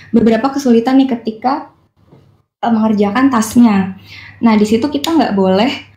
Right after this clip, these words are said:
sama sekali sebagai fasilitator atau moderator itu kita nggak boleh sama sekali memberikan jawaban ataupun memberikan gesture tubuh yang kayak mengangguk atau apa gitu ketika user itu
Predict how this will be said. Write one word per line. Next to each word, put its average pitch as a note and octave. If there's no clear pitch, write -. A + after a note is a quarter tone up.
sama A3
sekali A3
sebagai G#3+
fasilitator G3+
atau G#3+
moderator G3+
itu A3
kita C4+
nggak B3+
boleh G#3
sama G#3+
sekali G#3
memberikan A3
jawaban G#3
ataupun A3+
memberikan A#3+
gesture A3
tubuh A3+
yang B3
kayak G#3
mengangguk C4
atau A#3
apa B3
gitu A3+
ketika A#3+
user A3
itu C#4